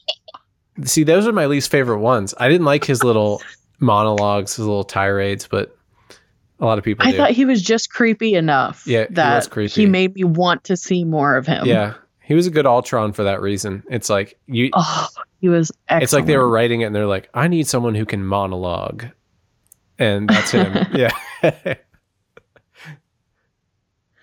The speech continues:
Speaker 1: All right. What's the best compliment you've ever received?
Speaker 2: <laughs> Um, I don't know, people compliment my hair sometimes.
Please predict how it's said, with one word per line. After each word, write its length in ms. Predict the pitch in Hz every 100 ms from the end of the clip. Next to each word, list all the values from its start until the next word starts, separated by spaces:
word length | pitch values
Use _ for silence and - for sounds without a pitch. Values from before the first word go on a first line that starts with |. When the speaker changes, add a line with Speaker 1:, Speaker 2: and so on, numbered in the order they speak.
| _ _ _ _ _ _ -
Speaker 1:
All 80 | 190
right. 100 | 185
What's 300 | 180 214 -
the 100 | 247
best 320 | 190 185 196
compliment 640 | - 196 180 180 165 131
you've 240 | 156 170 160
ever 300 | - 170 185
received? 760 | 180 175 - 170 143 - 185 - _ _ _ _ _ _ _ _ - - _ _ _ _ - - _ _ _ _ _ _ _ _ _ _ _ _
Speaker 2:
<laughs> 720 | 127 880 - - - _ 180 151 _ _ _ - - _ _ _ _ _ _ _ -
Um, 640 | 127 123 123 120 117 123 _ _ _ _ _ _ _ _ _ _ _ _ _ _
I 60 | 151
don't 100 | 160
know, 100 | 131
people 460 | 127 139 143 139 131
compliment 520 | - 131 123 123 120
my 100 | 117
hair 200 | 101 107
sometimes. 600 | 107 104 98 95 95 110